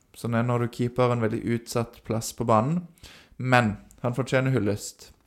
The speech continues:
for han var første mann ut i mixed zone i dag. Han snakket med alle. Og det var ganske mange i dag som ville ha en bit av han. Og, eh, og sto rakrygga og forklarte seg.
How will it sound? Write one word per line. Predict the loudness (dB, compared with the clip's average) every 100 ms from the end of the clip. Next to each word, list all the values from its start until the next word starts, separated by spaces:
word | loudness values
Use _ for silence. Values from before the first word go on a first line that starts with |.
| _
for | -4 -2
han | 2 2 4 0 -4 -10
var | 0 0
første | 0 -6 -6 -8 -2
mann | 0 0 -4 -14 _ _ -4
ut | -4 -4 -8
i | -4
mixed | -4 -4 -6
zone | -4 0
i |
dag. | 0 0 -4 -16 _ _ _ _ _ _ _ _ -8
Han | -6
snakket | -4 -4 -4 -4
med | 0 0 -2 -8 _ 0
alle. | 0 -2 -6 -14 _ _ _ _ _ _ _ _ _ _ _ _ -4
Og |
det | -2
var | 0
ganske | -2 -2
mange | -2 0
i | 0
dag | 0 -4 -12 -20
som | -10 -6
ville | -4 -2
ha | -2
en | -2
bit | -4 -4
av | -2
han. | -2 -4 -14 _ _ -20 _ _ _ _ _ _ -2
Og, | 4 6 6 6
eh, | 4 2
og | -2
sto | -2 0
rakrygga | 2 0 -2 -4 0 2 2
og | 0
forklarte | -2 -4 -2 -6
seg. | -4 -4